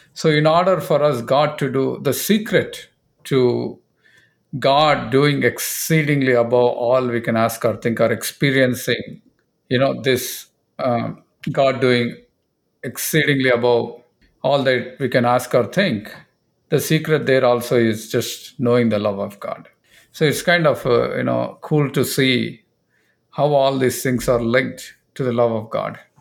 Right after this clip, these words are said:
So our part is to just wake up every day and know that God loves us beyond a shadow of doubt.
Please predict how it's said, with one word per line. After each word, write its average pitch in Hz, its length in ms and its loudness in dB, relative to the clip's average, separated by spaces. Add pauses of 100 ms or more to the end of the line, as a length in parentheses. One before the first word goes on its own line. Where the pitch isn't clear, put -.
(760)
So 143 300 0
our 165 180 0
part 139 240 2
is 120 260 0
to 110 380 -4 (500)
just 131 460 -4
wake 123 280 0
up 120 120 -2
every 117 300 0
day 113 400 -2
and 113 260 -2
know 120 160 0
that 104 320 -6 (160)
God 110 260 0
loves 107 300 -2
us 107 120 -6
beyond 107 360 0
a 113 40 -6
shadow 107 380 -2
of 98 80 -10
doubt. 104 340 -2